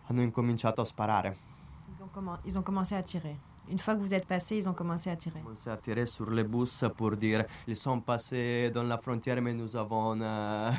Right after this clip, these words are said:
Speaker 1: <laughs> prouvé de les fermer, mais les bus, euh, allaient comme ça. »
Speaker 2: Ils se sont échappés malgré qu'on leur a demandé de se, de s'arrêter.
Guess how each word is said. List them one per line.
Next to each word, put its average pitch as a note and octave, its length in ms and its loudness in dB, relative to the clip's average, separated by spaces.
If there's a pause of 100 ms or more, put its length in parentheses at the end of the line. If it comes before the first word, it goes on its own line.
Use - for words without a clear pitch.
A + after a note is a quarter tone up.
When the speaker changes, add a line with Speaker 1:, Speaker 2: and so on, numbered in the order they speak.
(240)
Speaker 1:
<laughs> - 360 -4
prouvé B2+ 420 4
de B2 100 4
les A#2+ 160 4
fermer, A#2+ 600 2
mais A#2+ 160 2
les A#2 140 2
bus, A2+ 480 -2
euh, G#2+ 400 0
allaient G2+ 180 0
comme G2+ 220 -4
ça. » F#2+ 260 -4 (380)
Speaker 2:
Ils - 160 -16
se - 80 -14
sont G#3 80 -6
échappés G3+ 520 0
malgré F3+ 840 0
qu'on E3+ 120 -4
leur E3 120 -2
a D#3+ 80 2
demandé E3+ 300 0
de E3 40 -10
se, - 140 -8
de C#3+ 240 -8
s'arrêter. E3 480 -4